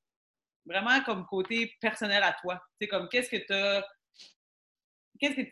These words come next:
où est-ce que t'es rendu ? Qu'est-ce qui te rend le plus fier de toi ?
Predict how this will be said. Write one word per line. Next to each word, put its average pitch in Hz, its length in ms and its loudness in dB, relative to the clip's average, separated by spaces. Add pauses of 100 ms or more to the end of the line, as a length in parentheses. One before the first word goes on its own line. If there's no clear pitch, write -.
où 277 80 2
est-ce - 100 -8
que 262 60 0
t'es 226 240 2
rendu ? 208 720 -2
Qu'est-ce 240 160 -4
qui - 100 -20
te - 100 -4
rend 208 80 2
le 190 140 -6
plus 202 240 -10
fier 180 380 2
de 139 80 -8
toi ? - 240 -12